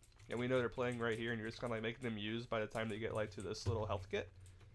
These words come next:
like, look how much room you have just to kinda, like, run back. Like, that, that's a lot, and then you just kinda flood back in as a team. However, but, like, if you're, like,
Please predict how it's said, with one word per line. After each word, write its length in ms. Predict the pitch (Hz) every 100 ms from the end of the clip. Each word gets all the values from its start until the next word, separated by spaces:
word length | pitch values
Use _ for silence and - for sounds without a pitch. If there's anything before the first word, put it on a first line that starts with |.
| - - - - - - - - -
like, 140 | 131 131
look 140 | 160
how 80 | 247
much 280 | 202 139 -
room 220 | 127 127
you 100 | 113
have 160 | 110 110
just 160 | 113
to 60 | 127
kinda, 260 | 123 117 117
like, 240 | 110 104
run 280 | 117 113 107
back. 420 | 107 104 95 - - - - - - - - - - - - - - - -
Like, 220 | 127 117 - - - - - - - - - - - - - - -
that, 200 | 151 151
that's 180 | 139 135
a 60 |
lot, 320 | 120 117 107
and 80 | 117
then 80 | 123
you 120 | 123
just 160 | 120 -
kinda 180 | 117 110
flood 260 | 120 113
back 240 | 95 107 107
in 100 | 95
as 120 | 98
a 60 |
team. 300 | - 95 - - - - - - - - - -
However, 520 | 120 120 170 135 120
but, 160 | 120 113
like, 160 | 117 117
if 260 | 117 120
you're, 140 | 127 123
like, 180 | 120